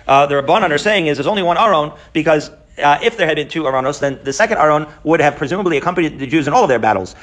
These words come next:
And since the Plishtim only saw the bat-, the Aron for the first time here, it seems to imply that they had not seen it before, and therefore it must be that it was taken out special only for this battle, and there's only one Aron. That is a source for the Rabbanan. Says the Gemara, "Cry Messiah Rabbi Yehuda ben Lakish." We have a source for Rabbi Yehuda ben Lakish, there's two Aronos,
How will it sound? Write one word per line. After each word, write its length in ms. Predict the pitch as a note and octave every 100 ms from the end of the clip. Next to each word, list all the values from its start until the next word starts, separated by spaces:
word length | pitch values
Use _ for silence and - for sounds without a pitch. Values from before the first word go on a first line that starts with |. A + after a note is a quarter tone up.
| -
And 120 | C3
since 140 | A3+ A3
the 80 | D#3+
Plishtim 300 | A3 G#3+ D3
only 200 | G#3 G3
saw 220 | F3 F#3+
the 60 |
bat-, 260 | C#3 F3 -
the 200 | C#3 B2+
Aron 200 | F3+ D#3+
for 60 | B2+
the 60 |
first 180 | A#2 D#3+
time 120 | F3
here, 300 | G3 A#3+ F3 - -
it 120 | -
seems 140 | A3 G#3
to 60 |
imply 260 | E3 F#3 E3+
that 360 | D3+ D3 - - - _ _ _ -
they 440 | C3+ C#3+ D#3 D3 -
had 160 | B2+
not 160 | C3 D#3+
seen 120 | E3
it 60 | D3
before, 280 | A#2+ G#3+ G3+
and 100 | D#3
therefore 220 | D3+ D3+
it 40 |
must 200 | D3 -
be 80 | F3+
that 80 | D3+
it 20 |
was 80 | C3
taken 180 | E3 D#3+
out 120 | C3+
special 340 | - F#3+ D3
only 160 | C#3 D3+
for 80 | F3+
this 80 |
battle, 320 | F#3+ A#3 E3 D#3+ -
and 140 | - C#3+
there's 120 | C#3
only 260 | C#3 D3+ C#3
one 260 | B2 D#3+ -
Aron. 280 | F2+ D2 -
That 220 | - D#3
is 180 | C#3+ C#3+
a 320 | A#2+ B2+ B2 - -
source 280 | - E3 D#3
for 120 | C#3
the 80 | B2+
Rabbanan. 420 | G#2+ A#2 F#2 - - -
Says 200 | D#3+ D#3
the 140 | C#3+
Gemara, 320 | A#2 C#3 E3
"Cry 280 | - D#3 F3+
Messiah 380 | E3 D3 D#3 D3+
Rabbi 140 | C3+
Yehuda 100 | C3+
ben 100 | D3
Lakish." 200 | D3+ D3+
We 60 | A#2+
have 100 | A#2+
a 20 |
source 200 | A#2+ D#3
for 60 | D3+
Rabbi 140 | C3
Yehuda 80 | C3+
ben 100 | D#3+
Lakish, 160 | - A#2+
there's 140 | A2
two 80 | G2
Aronos, 440 | D3+ G2+ G2+ -